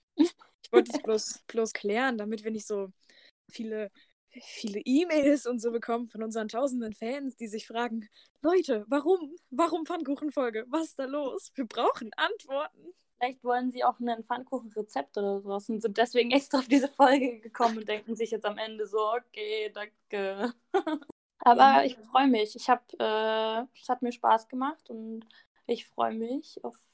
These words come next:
Speaker 1: alle anderen Folgen und ich glaub, wir sind beide ziemlich hyped, hier zu
Speaker 2: Absolut.
Speaker 1: labern, wie immer, und es aufzunehmen.
Speaker 2: <laughs> Ja.
Speaker 1: <laughs> Und ich bin mal gespannt, wie das so ankommt und wie sich das entwickelt. Und jetzt ist niemand mehr da, oder was?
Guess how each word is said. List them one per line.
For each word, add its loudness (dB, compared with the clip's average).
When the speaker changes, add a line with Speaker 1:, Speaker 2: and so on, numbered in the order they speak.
Speaker 1:
alle 0
anderen -6
Folgen -2
und -6
ich -20
glaub, 0
wir -4
sind -4
beide 4
ziemlich -6
hyped, -4
hier 0
zu 2
Speaker 2:
Absolut. 4
Speaker 1:
labern, -4
wie -2
immer, 0
und -8
es -14
aufzunehmen. 0
Speaker 2:
<laughs> 8
Ja. 6
Speaker 1:
<laughs> -6
Und -4
ich -8
bin 2
mal 4
gespannt, -2
wie -6
das -2
so -14
ankommt -2
und -4
wie -6
sich -8
das -12
entwickelt. -6
Und -2
jetzt -2
ist -10
niemand -2
mehr 0
da, -2
oder -4
was? -12